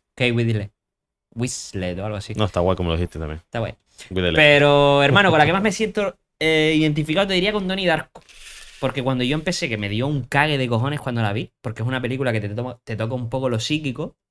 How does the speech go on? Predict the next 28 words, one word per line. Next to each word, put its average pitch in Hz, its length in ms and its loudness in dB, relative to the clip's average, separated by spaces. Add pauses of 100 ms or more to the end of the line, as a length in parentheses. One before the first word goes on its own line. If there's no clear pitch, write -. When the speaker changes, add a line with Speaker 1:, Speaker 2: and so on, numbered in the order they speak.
(560)
Speaker 1:
Y 117 120 -4
cuando 113 240 -2
yo 113 100 0
empecé 143 300 -4
a 160 80 0
ver 160 160 -4
que 165 80 -4
ese 156 160 -6
tío 156 320 -4
Speaker 2:
No 104 120 4
lo 104 80 4
Speaker 1:
imaginaba 127 320 2
Speaker 2:
viste. 151 140 0
Speaker 1:
movidas 151 420 0
y 120 60 -2
veía 117 260 -2
como 147 160 -6
un 147 120 -6
conejo 147 500 -4
que 143 100 -6
le 143 120 -4
decía 139 420 -6
que 143 80 -6
quemara 143 380 -4
cosas 151 340 -6
y 139 60 -6
que, 143 100 -6
que, 139 300 -8